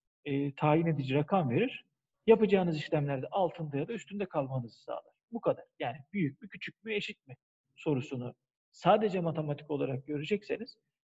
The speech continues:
o zaman tüm, e, insan düşünce etkinlikleri, sosyolojiden tarihe, antropolojiden istatistiğe, istatistikten de işte, e, kuantum, e, hesaplamaya kadar her şey bilim olabilir. Bir sıkıntı yok.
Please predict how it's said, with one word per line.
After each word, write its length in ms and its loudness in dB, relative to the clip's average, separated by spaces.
o 120 2
zaman 420 0
tüm, 420 2
e, 220 0
insan 420 0
düşünce 360 -4
etkinlikleri, 680 -8
sosyolojiden 720 -10
tarihe, 420 -6
antropolojiden 880 -4
istatistiğe, 680 -4
istatistikten 760 -4
de 140 0
işte, 520 0
e, 220 -2
kuantum, 600 4
e, 220 0
hesaplamaya 640 -2
kadar 240 -12
her 180 0
şey 200 -4
bilim 200 -10
olabilir. 420 -10
Bir 60 -20
sıkıntı 380 -10
yok. 240 -8